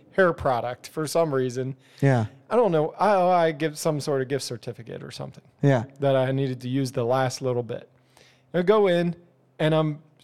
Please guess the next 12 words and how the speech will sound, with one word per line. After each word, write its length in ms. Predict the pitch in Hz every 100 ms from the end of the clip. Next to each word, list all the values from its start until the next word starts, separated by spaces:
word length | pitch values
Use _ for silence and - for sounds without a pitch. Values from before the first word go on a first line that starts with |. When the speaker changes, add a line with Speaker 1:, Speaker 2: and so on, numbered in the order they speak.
| -
Speaker 1:
checking 420 | - 196 196 160
out, 340 | 151 151 151 -
and 200 | 160 156
the 120 | 151 135
cashier 680 | - 185 175 - 185 151 - - _ _ _
will 240 | 147 190 220
not 360 | 196 185 156 -
ring 280 | 135 156 147
me 140 | 139 131
up. 160 | - 113 -
<laughs> 220 | - 156
She's, 400 | - - 214 196